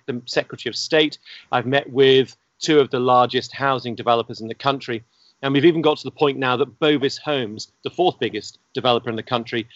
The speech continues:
has made an absolute commitment that all new developments, uh, where possible, are going to come with these hedgehog highways built in. So, yeah, there is no one simple fix.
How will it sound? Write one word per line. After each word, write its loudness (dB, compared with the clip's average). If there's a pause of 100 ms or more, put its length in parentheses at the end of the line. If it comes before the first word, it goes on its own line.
(140)
has -2
made 2
an -4 (100)
absolute -6
commitment -4 (280)
that 2
all 6
new -2
developments, -6 (260)
uh, -2
where 0
possible, -4
are -4
going 0
to -14
come -2
with 2 (160)
these -4
hedgehog -4
highways 0
built -2
in. -4 (300)
So, 4 (140)
yeah, 2
there 4
is 2
no 2
one 2
simple -8
fix. -14